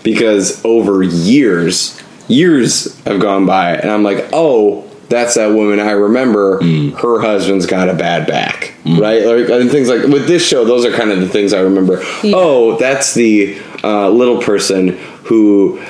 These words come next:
Speaker 1: has a really nice butt." For a little, <laughs> like, uh, not even for a little person.
Speaker 2: They
Speaker 1: There's
Speaker 2: all do.
Speaker 3: Yeah.
Speaker 1: <laughs> there's
Speaker 2: And
Speaker 1: the
Speaker 2: I'm
Speaker 1: one that
Speaker 2: so mad at myself for noticing.
Speaker 1: No, that's
Speaker 3: Oh,
Speaker 1: normal.
Speaker 3: no, they've talked about that.
Speaker 1: There's one ton.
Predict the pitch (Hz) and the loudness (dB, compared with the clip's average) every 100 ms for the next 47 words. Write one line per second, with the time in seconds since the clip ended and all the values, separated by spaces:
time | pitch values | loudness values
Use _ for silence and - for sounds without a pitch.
0 | - 107 101 101 98 95 92 90 - 78 | -8 -4 -2 0 2 2 0 -2 -4 -6
1 | - - - - - 90 85 - - - | -6 -10 -16 -8 -4 -2 0 0 0 -2
2 | 135 120 - 113 139 147 131 131 120 117 | -2 -2 -2 0 2 2 0 2 2 2
3 | 127 117 98 - 120 113 95 117 254 - | 0 0 -2 0 0 0 0 0 0 0
4 | - 160 143 - 214 302 339 214 - - | 2 0 -2 -2 0 2 0 -2 -2 -4
5 | - - 415 392 466 - - - - - | -4 -2 -2 -2 -2 -2 -2 -4 -4 -6
6 | - - - - 151 135 139 147 185 - | -6 -6 -6 -2 0 2 0 0 0 0
7 | 139 147 113 107 104 92 87 85 95 82 | 0 2 0 0 0 0 0 -2 -2 -2
8 | - 76 92 95 87 - 76 - - 135 | -2 -2 0 0 0 -2 -4 -6 0 0
9 | 131 113 107 160 185 196 220 294 175 - | 2 0 0 0 0 0 2 2 2 0
10 | 113 - 277 339 440 277 175 160 165 151 | 0 0 0 0 -2 -2 0 0 -2 0
11 | 151 151 147 123 117 151 131 110 135 110 | 0 0 0 2 2 2 0 -2 -2 -2